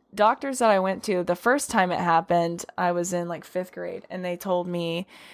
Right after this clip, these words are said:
that I, um, I, my brain was growing faster than my skull, and it was creating some pressure, and that's why I had that. And I was like, "Okay, that seems odd, but you're a doctor, I'm not." Uh, uh,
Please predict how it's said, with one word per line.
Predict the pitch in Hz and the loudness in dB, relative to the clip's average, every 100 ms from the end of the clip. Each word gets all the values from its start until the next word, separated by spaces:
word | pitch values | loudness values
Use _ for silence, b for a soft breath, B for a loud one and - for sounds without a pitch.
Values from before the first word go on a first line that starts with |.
| B | B
that | - 175 156 - - | 2 4 6 4 4
I, | 175 170 165 | 4 6 6
um, | 156 156 165 - _ _ _ _ _ _ - - _ | 4 0 -4 -14 _ _ _ _ _ _ -18 -18 _
I, | - 175 - | 4 6 6
my | 180 170 | 4 2
brain | 170 175 170 180 | 4 2 2 2
was | 180 175 | 0 0
growing | 175 170 170 | 2 2 2
faster | 180 165 - 175 | 0 0 0 -2
than | 170 | 0
my | 165 160 | 0 0
skull, | - - 165 165 254 - | -2 0 4 4 4 2
and | 180 175 170 | 2 2 2
it | 156 | -2
was | - | -6
creating | - 175 170 175 | -4 -2 -2 -2
some | 180 170 | -6 -2
pressure, | 170 175 214 | -2 0 2
and | 202 180 | 2 2
that's | 175 | 2
why | 202 208 | 4 4
I | |
had | 240 254 277 | 4 4 4
that. | 294 - | 4 4
And | 185 | 0
I | |
was | 175 180 | 0 -2
like, | 175 - 190 | -4 -6 -8
"Okay, | 190 190 226 | -4 -4 -4
that | - | -8
seems | 185 190 | -10 -2
odd, | 180 180 - B B B B - | 2 2 0 B B B B 0
but | 185 175 - _ | 4 4 0 _
you're | 180 175 | 2 4
a | |
doctor, | 180 180 196 190 | 4 4 4 4
I'm | 175 | 4
not." | 180 180 - | 4 4 2
Uh, | 185 - | 0 -2
uh, | - | -4